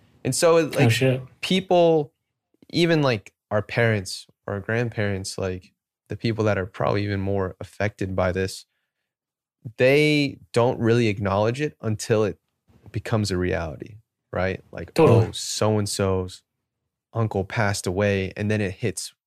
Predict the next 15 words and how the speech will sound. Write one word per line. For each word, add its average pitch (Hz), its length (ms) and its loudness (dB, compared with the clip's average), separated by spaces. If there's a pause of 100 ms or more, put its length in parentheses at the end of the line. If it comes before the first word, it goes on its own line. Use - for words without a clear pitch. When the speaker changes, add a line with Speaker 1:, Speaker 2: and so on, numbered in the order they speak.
(120)
Speaker 1:
closer 107 380 0
to - 100 -4
home 101 300 -2
and 92 160 -8
thinking, 90 420 -8 (460)
"Okay, 98 240 -2
maybe 95 300 0
I 92 100 2
should 95 480 0 (460)
<laughs> - 460 -20
acknowledge 107 500 0
this 92 140 -4
thing 95 240 -4
and, 92 200 -6
and, 92 280 -8